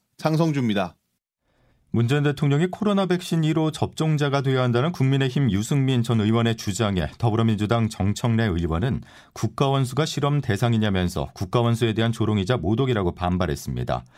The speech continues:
Speaker 2: 그러자 국민의힘 전략실장인 김근식 경남대 교수는 문 대통령의 백신 일 호 접종은 국민에게 믿음과 신뢰를 보여주는 정치적 의미가 있다고 맞받는 등 여야 간의 설전이 이어지고 있습니다. 김덕기 아침 뉴스 여러분 함께하고 계신데요.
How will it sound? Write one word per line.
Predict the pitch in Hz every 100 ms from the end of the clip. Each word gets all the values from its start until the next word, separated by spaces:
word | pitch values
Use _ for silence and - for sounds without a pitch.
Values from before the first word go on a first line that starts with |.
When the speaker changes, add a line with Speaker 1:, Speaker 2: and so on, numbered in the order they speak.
| - - -
Speaker 2:
그러자 | 117 107 104 80
국민의힘 | - 117 120 117 127
전략실장인 | 117 107 120 123 117 113 120 110
김근식 | 113 117 117 120 110 123
경남대 | 120 95 104 107 110 107
교수는 | 95 90 95 58 - - - -
문 | 113 123
대통령의 | 120 123 120 113 151
백신 | 120 - 135
일 | 127
호 | 131
접종은 | 127 - - 90 127 78 - -
국민에게 | - 120 123 110 156
믿음과 | 98 120 139 135 127
신뢰를 | 127 120 120 120
보여주는 | 120 107 101 147
정치적 | - 104 - 131 104
의미가 | 101 110
있다고 | 98 95 98 101
맞받는 | 98 78 - 101 90 78
등 | 71 -
여야 | 90 95
간의 | 90 90
설전이 | 90 85 - 73 73 -
이어지고 | 101 85 82
있습니다. | - - 62 - - - _ _ _ - - - -
김덕기 | - 127 123
아침 | 123 120 120
뉴스 | 110
여러분 | 107 101 107
함께하고 | 147 139 117
계신데요. | 95 87 80 76